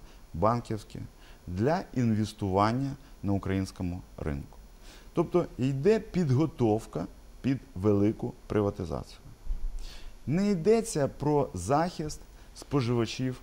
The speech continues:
українських, не йдеться про протекціонізм, е, певний українського ринку, українського фондового фінансового ринку. Йдеться про те, що команда, яка проводила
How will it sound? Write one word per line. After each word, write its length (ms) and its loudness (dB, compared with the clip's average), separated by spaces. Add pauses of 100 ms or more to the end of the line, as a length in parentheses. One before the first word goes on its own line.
українських, 640 -2 (460)
не 160 2
йдеться 560 2 (120)
про 500 2
протекціонізм, 1160 2 (580)
е, 60 0 (120)
певний 460 2 (280)
українського 720 0
ринку, 420 -4 (320)
українського 760 0
фондового 640 0
фінансового 640 -4
ринку. 360 -10 (300)
Йдеться 460 2
про 180 -2
те, 280 -4
що 180 -6
команда, 640 0 (120)
яка 440 -2
проводила 800 0